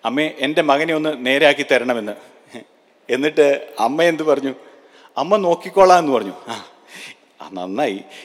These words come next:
എന്നെ നേരെയാക്കിയാൻ പറ്റിയ ഒരാളെയാണ് ഞാൻ അന്വേഷിക്കുന്നത്. ഒരാളെന്നെ നേരെയാക്കി തരാം എന്ന് പറഞ്ഞുവല്ലോ,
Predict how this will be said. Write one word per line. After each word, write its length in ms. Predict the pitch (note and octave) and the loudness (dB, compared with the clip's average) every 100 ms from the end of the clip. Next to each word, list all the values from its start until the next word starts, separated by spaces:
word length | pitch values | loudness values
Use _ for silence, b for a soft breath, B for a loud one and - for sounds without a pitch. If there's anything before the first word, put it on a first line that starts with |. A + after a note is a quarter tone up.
| B - | B -8
എന്നെ 300 | A2 C3 G3+ | -6 -2 -4
നേരെയാക്കിയാൻ 720 | E3 B2 C3 F3 F3 F#3 F3+ | -2 -2 0 0 -2 -2 -4
പറ്റിയ 220 | E3+ E3 | -4 -2
ഒരാളെയാണ് 500 | D3 D3+ D3+ D#3 B2 | 0 2 2 2 0
ഞാൻ 240 | C#3+ A#2+ G#2+ | -4 -6 -6
അന്വേഷിക്കുന്നത്. 640 | G#2+ A2+ A#2 G#2+ F#2 E2+ _ _ _ B - | -6 -6 -8 -10 -12 -14 _ _ _ B -4
ഒരാളെന്നെ 460 | B2+ D#3+ F3+ F3 F3 | 2 2 2 0 -2
നേരെയാക്കി 480 | D3 D#3+ F#3 F#3 | 0 0 0 0
തരാം 240 | F#3+ F#3+ F#3+ | 0 2 2
എന്ന് 140 | G3 | 2
പറഞ്ഞുവല്ലോ, 540 | E3 D3 F3+ A2+ G#2 | -2 0 0 0 -4